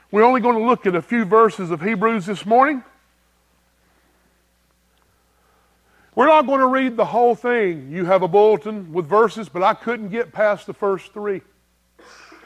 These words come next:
Now, I want you to look what he says in Hebrews chapter one, or eight, eight, one through three. Now, the main point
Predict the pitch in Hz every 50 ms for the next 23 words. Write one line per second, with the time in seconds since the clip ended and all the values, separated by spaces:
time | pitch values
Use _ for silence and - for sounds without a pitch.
0 | - - - - _ - 185 220 269 320 339 208 - 302 294 285 285 277 - 254
1 | 262 247 190 - - 254 240 220 196 180 151 151 175 165 147 196 226 220 180 208
2 | 208 202 180 - - - 214 214 202 208 - 185 175 196 202 190 170 151 147 143
3 | - _ _ - 170 160 147 226 220 208 202 185 180 _ _ _ _ _ _ -
4 | 208 196 190 185 180 - _ _ - 180 175 202 202 190 175 160 143 - _ _
5 | _ _ - 180 180 180 - 208 202 185 175 170 190 196 190 180 190 185 269 311
6 | 330 339 262 - - - 320 302 240 202 202 - - -